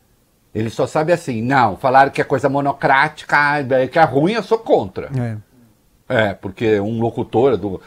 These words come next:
Speaker 1: às vezes assim, de, de jornal de televisão, fala, "Decisão monocrática", e faz aquela cara assim,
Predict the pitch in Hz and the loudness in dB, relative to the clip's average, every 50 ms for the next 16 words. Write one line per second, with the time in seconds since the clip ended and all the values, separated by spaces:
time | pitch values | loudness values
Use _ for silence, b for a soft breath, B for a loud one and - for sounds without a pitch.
0 | B B B 101 92 85 110 120 113 107 101 - 120 110 107 104 90 - b b | B B B -8 -6 -4 -2 -2 -2 -2 -4 -4 -6 -8 -6 -6 -6 -8 b b
1 | b b 101 92 101 110 101 98 104 104 - - 104 104 92 92 85 76 95 101 | b b -8 -6 -4 -4 -4 -4 -6 -6 -6 -4 -4 -4 -4 -6 -6 -6 -4 -4
2 | 123 - - 120 98 87 78 73 76 76 104 101 - - - 95 67 67 80 98 | -4 -2 0 0 0 0 -2 -6 -8 -8 -8 -8 -8 -10 -12 -12 -10 -8 -6 -4
3 | 98 107 101 95 - _ _ _ - 76 71 71 73 78 82 85 82 73 71 - | -4 -4 -6 -10 -14 _ _ _ -18 -16 -14 -14 -12 -12 -10 -10 -12 -12 -14 -16
4 | _ _ - - - 78 80 80 80 - _ - 78 - - 76 67 - - 78 | _ _ -20 -16 -14 -12 -12 -12 -12 -14 _ -20 -20 -18 -16 -16 -16 -14 -12 -14
5 | 71 78 - 76 73 73 - - - 85 87 92 - 64 - - - 98 104 104 | -14 -12 -12 -14 -14 -14 -14 -12 -8 -6 -6 -6 -8 -10 -14 -14 -12 -12 -12 -12